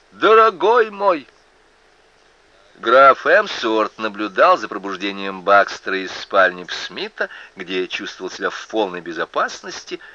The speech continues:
и, не обнаружив никаких симптомов буйного помешательства,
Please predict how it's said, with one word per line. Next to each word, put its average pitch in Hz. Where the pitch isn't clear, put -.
и, 143
не 160
обнаружив 165
никаких 123
симптомов 120
буйного 101
помешательства, 98